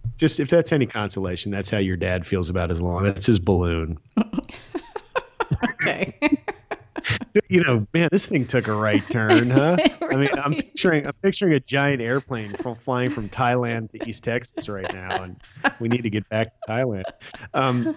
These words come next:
Speaker 1: you know, I, I, so, so look, to, to, to put a bookend on, on a Hannah G date, I really thought she moved into first place last
Speaker 2: Mm-hmm.
Speaker 1: night. That's how I feel.
Speaker 2: Yep.
Speaker 1: Um, I'm still rooting for Cassie, but I thought, wow, you know, she really made some ground, even though she's, quote, relied on her beauty for so much of her life.
Speaker 2: Exactly.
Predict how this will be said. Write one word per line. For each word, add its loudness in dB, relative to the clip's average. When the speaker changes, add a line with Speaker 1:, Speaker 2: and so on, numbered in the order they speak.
Speaker 1:
you 0
know, 2
I, 2
I, -4
so, -2
so -2
look, -2
to, -4
to, -6
to -6
put 0
a -2
bookend -2
on, -8
on -6
a 0
Hannah 2
G 2
date, 0
I 4
really 2
thought -8
she -6
moved -4
into -6
first -4
place -4
last -2
Speaker 2:
Mm-hmm. -4
Speaker 1:
night. -8
That's -2
how 2
I 4
feel. -2
Speaker 2:
Yep. -4
Speaker 1:
Um, -6
I'm -8
still 4
rooting 8
for 0
Cassie, 2
but -8
I -4
thought, -2
wow, 0
you -10
know, -12
she -10
really 0
made -6
some -8
ground, 0
even 4
though 6
she's, 0
quote, 2
relied 0
on -2
her -4
beauty -2
for -10
so -8
much -8
of -2
her -2
life. 0
Speaker 2:
Exactly. -2